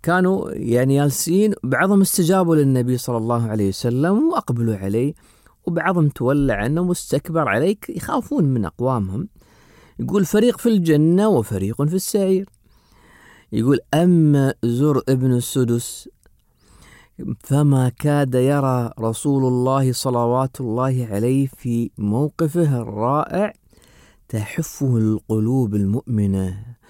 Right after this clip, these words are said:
الصحابة يحيطونه والعيون الطالعة،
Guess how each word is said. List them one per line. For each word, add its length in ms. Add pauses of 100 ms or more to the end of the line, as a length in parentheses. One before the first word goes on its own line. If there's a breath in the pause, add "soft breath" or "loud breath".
(540 loud breath)
الصحابة 600
يحيطونه 840
والعيون 420
الطالعة، 920